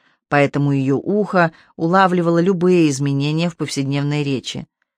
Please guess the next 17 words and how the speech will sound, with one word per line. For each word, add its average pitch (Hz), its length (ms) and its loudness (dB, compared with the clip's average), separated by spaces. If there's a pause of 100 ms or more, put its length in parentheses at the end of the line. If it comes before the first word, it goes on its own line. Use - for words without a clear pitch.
(180)
«Ты 156 120 -2
здесь 147 260 -4
не 175 100 0
скучаешь, 202 600 -2
ма?» — 190 200 0
спросила 147 520 -4
Ольга. 139 420 -4 (800)
Их 139 340 -10
с - 120 -14
мамой 143 260 -4
разговор 143 420 -4
всегда 147 500 -4 (280)
развивался 156 720 0 (140)
прихотливо, 156 760 -4 (340)
без 143 220 -4
видимой 151 380 -2
логики, 185 540 -2